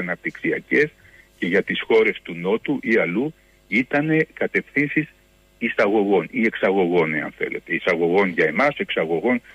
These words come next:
για αυτός, για αυτούς που τις πουλάει. Και σου δίνει και τα δάνεια μέσω των μνη-, μνημονίων, έτσι.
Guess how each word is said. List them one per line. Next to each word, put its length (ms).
για 160
αυτός, 360
για 160
αυτούς 320
που 60
τις 240
πουλάει. 300
Και 120
σου 100
δίνει 180
και 120
τα 120
δάνεια 440
μέσω 320
των 140
μνη-, 360
μνημονίων, 640
έτσι. 360